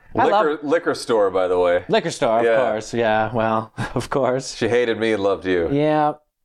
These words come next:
Speaker 1: yeah,
Speaker 2: I
Speaker 1: well
Speaker 2: get it. It's kinda fun. I don't really have that gene in me, but you
Speaker 1: Yeah.
Speaker 2: do it all the time.
Speaker 1: Oh, man. I mean, what can they do? They, they're working. They have to be
Speaker 2: Yep.
Speaker 1: pleasant. And so you just come out,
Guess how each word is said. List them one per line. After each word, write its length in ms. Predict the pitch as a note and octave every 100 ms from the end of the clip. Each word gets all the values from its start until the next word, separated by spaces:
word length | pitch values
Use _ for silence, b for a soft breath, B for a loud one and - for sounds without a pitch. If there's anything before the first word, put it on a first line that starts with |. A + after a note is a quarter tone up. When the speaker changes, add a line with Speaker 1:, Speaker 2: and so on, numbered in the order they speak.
| -
Speaker 1:
yeah, 480 | B2+ B2 B2 A#2+ A#2+
Speaker 2:
I 60 | D#3
Speaker 1:
well 60 |
Speaker 2:
get 120 | F#3
it. 60 | C3+
It's 140 | G#2
kinda 200 | - C3+
fun. 260 | - G#2 E2
I 80 | G2+
don't 220 | D3+ D3
really 160 | A#2+ A#2
have 120 | G2+
that 120 | F2
gene 240 | E2 F#2 E2+
in 160 | D#2
me, 160 | D2+ D2+
but 300 | D2 D2+ - _
you 140 | G#2+
Speaker 1:
Yeah. 100 | G3+
Speaker 2:
do 100 | A2+
it 60 | G2+
all 320 | F2 F2 -
the 100 | D#3+
time. 320 | - D#3+ D3+
Speaker 1:
Oh, 300 | F#3 F3+ C#3+
man. 380 | C3+ C#3 A#2 G2+
I 100 | B2+ G3
mean, 100 | G#3+
what 160 | A3+
can 140 | A3+ G#3
they 80 |
do? 320 | F#3 A#3 G#2+ -
They, 440 | G#2 E3 F3 D#3 C#3+ _ _ _ _ _ _ _
they're 120 | D3 F3
working. 540 | D#3 G#3 C#3 A2 F#2
They 140 | A#2
have 180 | C3+ E3
to 80 | D#3
be 120 | C#3
Speaker 2:
Yep. 60 | C3
Speaker 1:
pleasant. 460 | D#3+ E3+ B2+ A#2+ - b b b
And 100 | B2+
so 120 | C3 D#3
you 60 |
just 200 | D#3 E3
come 160 | - E3
out, 260 | D#3+ D#3